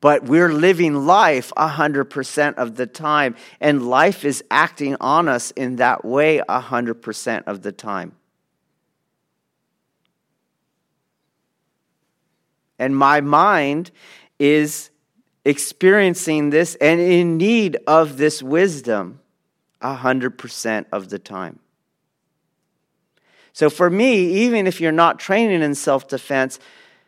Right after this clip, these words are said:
it is even more reason to understand how important this aspect of your Budo training actually is.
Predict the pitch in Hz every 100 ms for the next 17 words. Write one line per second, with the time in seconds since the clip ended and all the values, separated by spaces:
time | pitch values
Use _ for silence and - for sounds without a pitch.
0 | _ _ _ _ _ _ _ _ _ _
1 | _ _ _ - 180 175 156 165 156 139
2 | 143 156 165 139 127 113 113 113 120 101
3 | - 123 117 117 - - 120 110 101 78
4 | 95 _ _ _ _ _ _ _ _ _
5 | - 123 110 104 120 120 104 98 104 -
6 | 98 101 - 92 87 - 98 95 92 90
7 | 101 98 92 - 90 90 - 87 90 -
8 | 98 87 82 - -